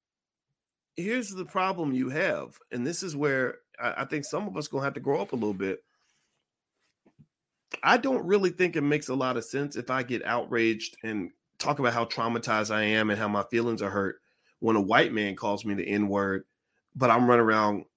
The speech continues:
calling myself the N-word all day long and calling other people that look like me the N-word, especially in a corporate setting. You know, I'm, I'm just telling you, if I, if I was white, I would be incredibly confused. I'd be like, "Wait a minute,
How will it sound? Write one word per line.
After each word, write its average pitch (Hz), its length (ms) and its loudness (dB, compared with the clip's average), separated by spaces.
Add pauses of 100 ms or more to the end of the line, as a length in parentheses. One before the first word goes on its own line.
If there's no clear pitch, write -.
(220)
calling 110 360 -4
myself 110 480 -2
the 101 160 -6
N-word 101 360 -2
all 98 120 2
day 95 140 -2
long 98 320 -2
and 98 100 -6
calling 107 380 2
other 113 200 0
people 107 320 -6
that 92 140 -2
look 113 160 0
like 95 180 -2
me 95 120 2
the 98 160 0
N-word, 95 380 0 (440)
especially 233 520 8
in 156 80 8
a 131 60 6
corporate 151 380 4
setting. 87 380 0 (460)
You 143 100 4
know, 135 120 8
I'm, 160 160 4
I'm 185 120 4
just 160 140 -4
telling 160 160 6
you, 120 40 2
if 110 60 -2
I, 131 160 8
if 131 80 2
I 147 80 6
was 160 180 2
white, 147 300 6
I 127 100 6
would 123 180 4
be 117 360 2
incredibly 143 520 2
confused. 127 400 -2
I'd 117 100 0
be 131 60 -2
like, 113 140 0
"Wait 147 180 2
a 143 40 0
minute, 104 260 -2